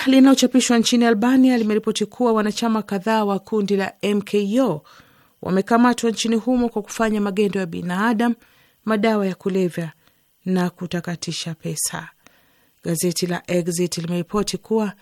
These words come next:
wanachama wa kundi la kigaidi la Munafikin, M K O, ambao kuanzia mwaka elfu mbili kumi na tatu walipewa hifadhi huko Albania, wametiwa mbaroni kwa kufanya biashara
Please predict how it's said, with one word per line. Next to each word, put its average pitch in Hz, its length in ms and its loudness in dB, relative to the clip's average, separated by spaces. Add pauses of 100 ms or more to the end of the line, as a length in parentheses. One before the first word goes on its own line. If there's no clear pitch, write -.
(360)
wanachama 285 640 0
wa 269 140 0
kundi 240 420 0
la 220 120 -2
kigaidi 214 540 -2
la 214 240 2
Munafikin, 196 960 0
M 185 220 -2
K 165 420 -2
O, 262 240 2 (520)
ambao 190 380 0
kuanzia 214 460 0
mwaka 233 300 0
elfu 208 220 -4
mbili 214 280 -2
kumi 208 200 -6
na 202 120 -6
tatu 233 580 -4 (720)
walipewa 175 540 0
hifadhi 226 640 0
huko 190 320 -2
Albania, 220 540 2 (300)
wametiwa 247 480 0
mbaroni 180 380 -2
kwa 170 140 -8
kufanya 170 380 -6
biashara 175 640 -2